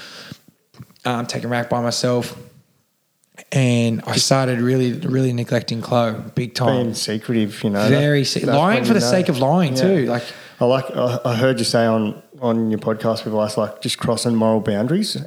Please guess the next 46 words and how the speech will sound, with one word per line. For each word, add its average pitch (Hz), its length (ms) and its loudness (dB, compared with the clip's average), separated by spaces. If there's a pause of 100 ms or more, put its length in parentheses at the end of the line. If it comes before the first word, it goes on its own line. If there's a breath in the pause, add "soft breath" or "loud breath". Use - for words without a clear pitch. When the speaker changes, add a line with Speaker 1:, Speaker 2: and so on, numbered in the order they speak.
Speaker 2:
and, 110 260 2
um, 107 400 0 (540 loud breath)
y-, 117 180 -4
that's 117 360 0
when 113 140 2
you 104 80 0
know. 104 320 0
I, 107 320 0
I - 80 -2
feel 110 220 0
that 98 220 -4
that's 104 220 -4
when 107 120 0
I 107 120 2
knew 107 380 0 (240)
I 113 140 2
had, 104 480 -2 (320)
like, 107 300 -2 (140)
an 107 140 -4
addiction. 107 460 -2
You 104 80 0
know, 101 160 -2
I 110 220 0
was 107 180 -4 (880 loud breath)
lending 120 320 4
money 110 200 2
off 107 160 -2
people 110 280 -2
I 98 40 0
knew 107 200 2
I - 20 -2
couldn't 107 220 -2
pay 107 220 2
back. 107 640 -2
I 113 100 0
was, 107 480 -2 (140)
you 123 80 4
know, 107 180 4
doing 117 300 0
stuff 110 320 -2
that - 400 -2
y-, 113 180 -6
you 123 100 -2
know, 107 300 2
and 113 220 0
like, 107 200 -2